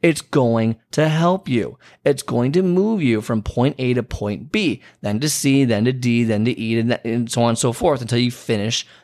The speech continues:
the goal, until you finish building the habits. And even if it's one day in the next six, six, seven days, who cares?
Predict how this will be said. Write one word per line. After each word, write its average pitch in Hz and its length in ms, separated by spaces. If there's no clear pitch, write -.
the 151 120
goal, 185 320
until 127 220
you 123 80
finish 120 600
building 117 260
the 127 60
habits. 175 460
And 175 160
even 185 160
if 208 80
it's 165 120
one 147 400
day 190 160
in 175 80
the 143 60
next - 320
six, - 480
six, - 300
seven 147 280
days, 160 360
who 226 120
cares? 208 360